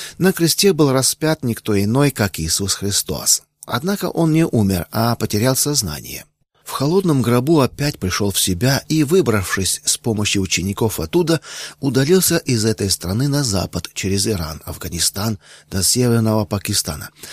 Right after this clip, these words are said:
Там он продолжил свою жизнь, женился и через некоторое время умер.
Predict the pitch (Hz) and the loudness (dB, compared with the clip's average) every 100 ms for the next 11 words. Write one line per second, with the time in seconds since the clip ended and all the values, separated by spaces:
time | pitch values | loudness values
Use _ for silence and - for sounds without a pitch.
0 | - - - - 196 185 160 127 104 135 | -14 -16 -8 0 4 4 2 0 2 2
1 | 147 135 101 101 95 95 82 80 80 - | 4 2 0 0 0 -2 -2 -2 -4 -4
2 | 95 123 160 - 135 139 107 - 90 85 | -2 2 2 2 0 -2 -4 -6 -6 -4
3 | 101 - - 85 95 92 90 87 87 - | -6 -6 -8 -6 -2 -2 -2 -4 -6 -8